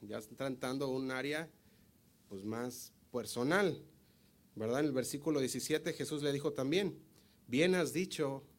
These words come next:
no tengo marido, porque cinco maridos has ten-, has, has tenido, y el que ahora tienes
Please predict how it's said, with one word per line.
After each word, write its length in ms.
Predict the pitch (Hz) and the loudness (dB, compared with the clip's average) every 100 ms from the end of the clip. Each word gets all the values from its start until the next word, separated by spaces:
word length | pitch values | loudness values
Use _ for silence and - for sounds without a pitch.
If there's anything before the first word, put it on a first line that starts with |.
| _ _ _ - | _ _ _ -4
no 140 | 127 | 0
tengo 220 | 143 143 | 2 2
marido, 500 | 139 127 156 147 113 - - - - _ | 2 2 2 0 -2 -6 -20 -20 -20 _
porque 340 | 117 117 117 107 | -4 -2 -2 -2
cinco 480 | - 156 196 202 | 2 2 2 0
maridos 460 | 180 139 147 160 147 | 0 -2 -2 -4 -4
has 60 | - | -4
ten-, 200 | 143 - | -4 -4
has, 200 | 123 - | -6 -6
has 240 | - - | -8 -8
tenido, 460 | 127 123 135 127 110 - - - - | -6 -4 -4 -6 -10 -16 -20 -20 -6
y 80 | 117 | -4
el 100 | 113 | -2
que 80 | 113 | 0
ahora 220 | 127 131 | 2 2
tienes 540 | 143 156 196 - - | 2 2 0 -4 -14